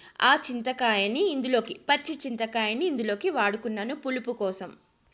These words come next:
కొత్తగా వీడియో చూసే వాళ్ళ కోసం మళ్ళీ చెప్తున్నాను, ఉప్పు వేసి దంచి పెట్టుకున్న పచ్చి చింతకాయ. ఇదంతా ఒక్కసారి మంచిగా కలుపుకోవాలి. నేను శనగపప్పు, కందిపప్పు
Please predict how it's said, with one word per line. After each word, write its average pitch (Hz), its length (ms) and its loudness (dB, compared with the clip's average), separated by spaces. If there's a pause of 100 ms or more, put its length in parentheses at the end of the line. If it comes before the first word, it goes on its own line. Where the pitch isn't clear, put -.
(580)
కొత్తగా 262 380 4
వీడియో 233 380 2 (140)
చూసే 220 280 2
వాళ్ళ 208 260 2 (120)
కోసం 214 320 0
మళ్ళీ 190 320 2
చెప్తున్నాను, 202 680 -2 (720)
ఉప్పు 285 300 2
వేసి 285 360 4 (120)
దంచి 226 320 2
పెట్టుకున్న 220 420 -2 (140)
పచ్చి 277 240 -2
చింతకాయ. 196 560 -4 (640)
ఇదంతా 233 480 2
ఒక్కసారి 214 460 -2 (100)
మంచిగా 214 340 0
కలుపుకోవాలి. 185 720 -4 (1300)
నేను 220 280 2
శనగపప్పు, 202 640 0
కందిపప్పు 208 640 -2